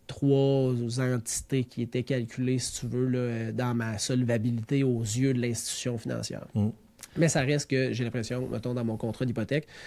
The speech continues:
Speaker 1: que personne lit au complet, hostie, parce qu'il y a bien trop de pages, puis c'est écrit bien trop petit. Mais j'imagine que, mettons que ma compagnie de gestion n'est pas capable de payer, puis que ma compagnie de courtage n'est pas capable de payer,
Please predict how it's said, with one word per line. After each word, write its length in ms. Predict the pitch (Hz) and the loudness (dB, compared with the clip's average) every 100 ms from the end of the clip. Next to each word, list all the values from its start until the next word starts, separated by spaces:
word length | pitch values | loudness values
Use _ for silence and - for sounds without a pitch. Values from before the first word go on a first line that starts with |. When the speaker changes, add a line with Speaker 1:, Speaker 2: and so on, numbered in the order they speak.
| - | -6
Speaker 1:
que 120 | - 110 | -2 0
personne 360 | 104 - 101 | 0 -2 -2
lit 100 | 107 | -2
au 40 | 107 | -2
complet, 320 | 107 104 101 | -4 -4 -6
hostie, 260 | - - - | -8 -8 -8
parce 140 | 110 | -6
qu'il 120 | 113 | -2
y 60 | 113 | 0
a 20 | |
bien 120 | 117 | 0
trop 140 | 110 104 | 0 -4
de 60 | |
pages, 240 | 110 110 107 | -2 -4 -4
puis 100 | 110 | -6
c'est 100 | - | -6
écrit 180 | - 117 | -2 -2
bien 100 | 113 | 0
trop 140 | 113 | -2
petit. 240 | 104 151 - - - - | 2 2 2 -6 -14 -2
Mais 120 | 139 | 0
j'imagine 520 | 127 170 180 147 196 | 4 6 8 6 4
que, 120 | 175 | 4
mettons 540 | 139 135 143 - 190 175 | 2 2 0 4 6 6
que 340 | - 135 123 104 - - - - - | 6 2 2 0 -10 -20 -20 -20 -6
ma 100 | 123 | -2
compagnie 200 | 113 120 | 0 0
de 60 | 123 | 0
gestion 200 | 117 143 | 0 -2
n'est 40 | |
pas 80 | 123 | -2
capable 180 | 117 120 | -2 -2
de 40 | 107 | -2
payer, 260 | 107 104 - - - - - | -4 -4 -8 -16 -20 -20 -20
puis 80 | - | -6
que 80 | 135 | -2
ma 120 | 120 | 0
compagnie 240 | 131 127 | 0 0
de 60 | 127 | -2
courtage 260 | 123 131 117 | -2 -4 -4
n'est 40 | |
pas 80 | 110 | -2
capable 200 | 117 110 | -2 -2
de 40 | |
payer, 300 | 107 101 107 | -4 -4 -6